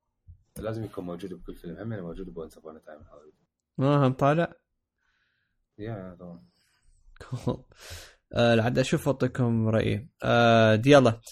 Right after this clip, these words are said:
Speaker 2: لعد وصلنا نهاية الحلقة. تابعونا على الإنستغرام، تليجرام، فيسبوك، تويتر،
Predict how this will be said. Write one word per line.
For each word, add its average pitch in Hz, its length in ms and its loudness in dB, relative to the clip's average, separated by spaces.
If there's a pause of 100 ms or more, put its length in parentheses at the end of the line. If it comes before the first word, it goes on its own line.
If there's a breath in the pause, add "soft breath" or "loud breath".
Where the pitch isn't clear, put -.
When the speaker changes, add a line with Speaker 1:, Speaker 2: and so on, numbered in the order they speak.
(300 loud breath)
Speaker 2:
لعد 135 300 6
وصلنا 170 260 8
نهاية 165 160 10
الحلقة. 165 360 6
تابعونا 165 720 4
على 135 220 2
الإنستغرام، 147 640 0
تليجرام، 143 640 4
فيسبوك، 147 480 -2
تويتر، 151 600 2